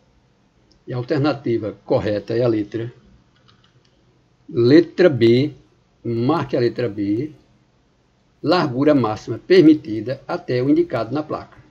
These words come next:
No caso aqui, a largura é um vírgula oito metros, que é um metro e oitenta centímetros.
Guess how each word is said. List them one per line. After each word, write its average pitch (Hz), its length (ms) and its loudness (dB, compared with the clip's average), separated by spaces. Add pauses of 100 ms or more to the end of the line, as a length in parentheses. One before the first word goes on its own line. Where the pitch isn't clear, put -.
(220)
No 131 60 -14
caso 110 260 -8
aqui, 143 480 -2 (460)
a 120 60 -10
largura 117 680 -4
é 123 260 -4 (320)
um 196 200 2
vírgula 156 440 4 (140)
oito 131 360 -4
metros, 110 520 -4 (200)
que 123 100 -14
é 113 40 -6
um 139 160 2
metro 120 460 -2
e 135 160 -2
oitenta 113 520 -4 (600)
centímetros. 117 880 -6